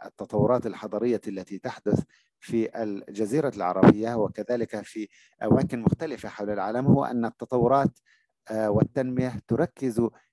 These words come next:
في غالبيتها على الحصرية وعلى توفير أشياء،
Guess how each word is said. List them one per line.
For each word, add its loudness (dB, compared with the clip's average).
في -8
غالبيتها 0
على -2
الحصرية -6
وعلى -2
توفير -2
أشياء، -8